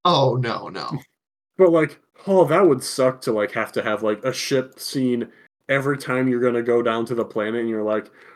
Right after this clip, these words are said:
Speaker 2: "All right, everyone needs to get ready to go on the shuttle," and blah, blah, and every single time, and it's, and it just sucks.
Speaker 1: But it, it kinda did that with the Orville, you know? Um,
Speaker 2: Yeah, but it still kinda sucked. I didn't enjoy it, at least.
Speaker 1: I,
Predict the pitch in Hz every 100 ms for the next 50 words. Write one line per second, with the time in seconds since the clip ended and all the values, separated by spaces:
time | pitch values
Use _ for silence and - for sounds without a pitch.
0 | _ 107 117 135 160 139 135 135 143 143
1 | 143 - 131 123 139 147 143 151 147 147
2 | 143 147 151 170 - 214 180 131 120 117
3 | 120 127 135 - 120 110 113 113 117 113
4 | 117 107 - 98 104 92 - _ _ _
5 | _ _ _ _ _ 113 98 110 - 87
6 | 104 - - - _ - 370 - - -
7 | _ 370 392 381 190 165 165 139 135 131
8 | 113 110 135 92 98 131 - _ _ -
9 | 120 110 98 95 123 127 - _ 82 65
10 | 71 - 131 _ _ _ - 185 196 190
11 | - 302 294 233 226 - 208 262 - -
12 | - _ _ _ _ _ - 185 165 120
13 | 110 113 98 92 95 104 - _ _ -
14 | 160